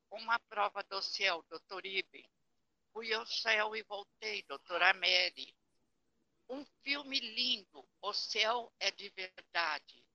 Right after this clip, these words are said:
que mostra uma criança que volta do plano espiritual, quase morte, e conta o lado de lá. Gente, a hora de praticar, de ajudar a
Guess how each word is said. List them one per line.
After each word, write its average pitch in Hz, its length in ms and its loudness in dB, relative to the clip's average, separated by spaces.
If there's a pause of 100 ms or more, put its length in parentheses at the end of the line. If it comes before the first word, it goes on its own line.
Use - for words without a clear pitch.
(260)
que 208 160 -6
mostra 190 540 4
uma 180 160 -2
criança 180 640 -6
que 180 160 -16 (160)
volta 170 380 -4
do 151 160 -14 (100)
plano 165 320 -12
espiritual, 151 880 -10
quase 156 340 -4
morte, 190 580 -4 (300)
e 240 100 -8 (120)
conta 226 320 -6
o 220 60 -2
lado 202 340 0
de 180 160 -10
lá. 156 180 -4 (380)
Gente, 269 560 -2
a 202 100 2
hora 302 300 -2
de 226 140 -10 (120)
praticar, 180 920 0
de - 140 -8
ajudar 240 640 -6
a 269 40 -10